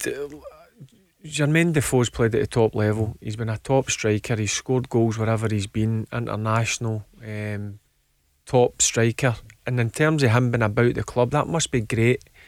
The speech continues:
for likes of the guys like Morelos and, and Nathan to learn off a guy who's been there and done it. And you just need to watch him. I know he's thirty-eight year old,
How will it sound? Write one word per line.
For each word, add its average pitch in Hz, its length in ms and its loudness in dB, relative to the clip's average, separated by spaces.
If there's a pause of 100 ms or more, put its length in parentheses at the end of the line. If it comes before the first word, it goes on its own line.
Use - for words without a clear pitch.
(140)
for - 160 -6
likes 117 340 -2
of 110 180 -2
the 110 100 -2
guys 110 300 0
like - 120 -2
Morelos 110 600 0
and, 104 260 -4
and 107 160 -6
Nathan 110 360 -2
to 113 140 -6
learn 135 320 2
off 120 200 2
a 117 80 0
guy 113 380 2 (440)
who's 107 200 -2
been 135 260 4
there 123 180 6
and 107 180 2
done 113 160 4
it. 127 140 2
And 127 120 -2
you 139 60 0
just 170 220 0
need 160 100 2
to 120 80 2
watch 120 260 4
him. 131 120 0
I 127 40 2
know 147 160 2
he's 131 140 2
thirty-eight 123 440 2
year 113 120 0
old, 120 340 2